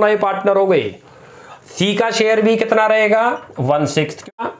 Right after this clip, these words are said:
अब निकालो remaining share कैसे है, ये total, क्योंकि ना तो इसमें acquire word है और ना इसमें surrender, तो let करना पड़ेगा total profit। लिखो let total profit be one,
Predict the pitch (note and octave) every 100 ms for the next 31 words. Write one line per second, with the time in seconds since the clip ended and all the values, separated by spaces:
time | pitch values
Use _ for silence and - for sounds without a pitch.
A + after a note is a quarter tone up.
0 | - A3+ A#3+ G3+ G3+ A3 B3 G3+ F#3+ F#3
1 | F3+ - D#3 C#3+ A#2+ C3 G#2 - B2+ G3+
2 | A#3+ - G3+ G#3 G#3 G#3+ G#3 A3 G3 F#3+
3 | A3 G#3+ A3+ A3 A3 A#3 A#3+ B3 B3+ C#4
4 | B3+ - - A#3 A#3+ B3 A#3+ D4 C#4 B3
5 | G#3 D3+ A#2 G#2+ - - B3 A#3 A3+ A#3+
6 | A#3 A#3 A#3 A#3+ C4 B3 A3+ G#3+ F#3 D#3
7 | C3+ B2 G#2+ - - - - - F3+ G#3
8 | A3 A3 A3 A3 G#3+ G3+ G#3 G#3 G#3 F#3+
9 | G3 F#3+ G3 F#3 F#3